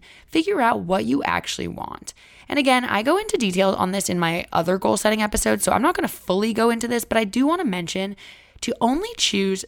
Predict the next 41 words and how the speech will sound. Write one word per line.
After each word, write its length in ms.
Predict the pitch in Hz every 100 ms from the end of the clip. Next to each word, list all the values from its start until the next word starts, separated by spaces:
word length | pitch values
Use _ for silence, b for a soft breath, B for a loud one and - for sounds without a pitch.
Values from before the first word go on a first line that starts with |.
| -
three 440 | - 87 190 254
goals 400 | 208 175 175 160
max 440 | 165 165 165 175 -
for 140 | 220
the 100 | 214
year, 400 | 160 67 50 58
like, 180 | - 175 -
three 340 | 214 254 294
big 260 | 226 208 -
things, 380 | 175 175 214
because 280 | 208 196 190
part 280 | - - 294
of 180 | 403 -
the 120 | 214
issue 260 | 185 160 190
why 220 | 175 170
we 80 | 175
can't, 320 | - 170 - _
you 100 | 170
know, 120 | 170
achieve 260 | 170 - 170
our 120 | 160
goals 260 | 170 170 160
and 160 | 156 B B B -
manifest 400 | 185 202 240 -
things 180 | 269
sometimes 400 | 254 269 269 277
is 140 | - 185
we're 120 | 202
trying 340 | - 220 349
to 80 | 427
do 180 | 202 208
too 320 | - - 190
much. 480 | 165 165 185 - -
So 100 | 214
we're 120 | 269
not 160 | 339 -
focused. 560 | - - 180 - 151
We're 80 | -
not 140 | - -
actually 260 | - 214